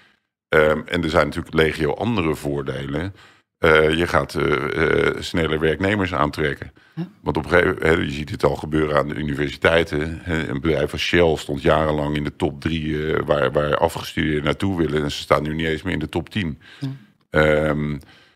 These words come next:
Speaker 1: dus
Speaker 2: Ja, want daar, daar had je het al even over. Wat voor, wat voor mensen moet je aannemen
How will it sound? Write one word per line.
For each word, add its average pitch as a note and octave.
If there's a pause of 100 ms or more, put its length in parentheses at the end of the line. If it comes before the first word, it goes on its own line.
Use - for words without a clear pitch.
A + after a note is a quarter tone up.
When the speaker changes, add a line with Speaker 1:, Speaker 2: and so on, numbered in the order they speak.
(500)
Speaker 1:
dus E3+
Speaker 2:
Ja, F3
want E3
daar, F3+
daar F3+
had F#3+
je G#3+
het -
al F#3+
even F#3
over. F#3+
Wat G3
voor, G3+ (500)
wat F#3
voor F#3+
mensen G3+
moet F3+
je G3
aannemen F3+